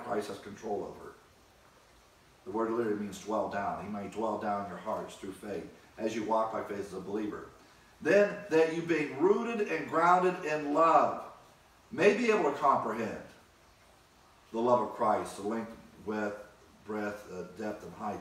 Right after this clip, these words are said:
of Christ, that you might be filled with all the fullness of God." This is a deeper experience for the believer,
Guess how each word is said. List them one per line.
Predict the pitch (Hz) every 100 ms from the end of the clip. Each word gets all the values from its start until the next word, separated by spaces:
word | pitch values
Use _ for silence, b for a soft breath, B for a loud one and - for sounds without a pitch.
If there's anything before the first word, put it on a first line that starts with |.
| -
of | -
Christ, | - - - - - - B B B
that | 104
you | 127
might | 127 117
be | 110
filled | 120 120 110
with | 101
all | 101 101
the | 98
fullness | - 98 90 90
of | 78
God." | - 85 - - B B B _ -
This | 175 190
is | 185
a | 156
deeper | 180 - -
experience | - - 180 139 107
for | - 123
the | 123
believer, | 123 156 170 -